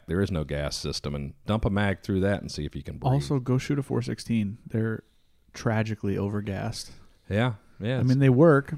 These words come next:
Speaker 2: but, like,
Speaker 1: a piston gun.
Speaker 2: Yeah.
Speaker 1: But the S D, it, that is a great gun to get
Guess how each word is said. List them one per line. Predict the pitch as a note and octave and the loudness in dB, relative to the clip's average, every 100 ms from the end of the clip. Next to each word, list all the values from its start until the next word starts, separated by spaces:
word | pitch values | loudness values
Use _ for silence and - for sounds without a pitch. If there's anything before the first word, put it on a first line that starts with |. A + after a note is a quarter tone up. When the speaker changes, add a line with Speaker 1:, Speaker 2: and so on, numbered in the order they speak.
| C3+ | 0
Speaker 2:
but, | A#2+ G#2+ - - - - - | 2 2 -6 -20 -20 -12 -4
like, | G#2 - | -4 -4
Speaker 1:
a | F2 | -10
piston | - F2+ - F2 | -10 -10 -10 -10
gun. | E2+ E2+ E2+ E2 - - | -8 -6 -8 -12 -20 -16
Speaker 2:
Yeah. | A#2 G#2+ - - - | -12 -12 -16 -12 -2
Speaker 1:
But | A#2 | 2
the | A#2 C3 | 4 4
S | D#3+ | 4
D, | - A#2+ A2 | 4 6 8
it, | G2 C3+ - G#2+ | 6 4 0 4
that | A2 D3 | 6 8
is | D#3 C3 | 8 6
a | G2 | 4
great | F2+ F#2 A2+ - | 4 4 4 2
gun | G2+ F#2+ F#2 F2+ | 0 2 2 0
to | - E2+ | -2 0
get | F2+ F2 | 0 -2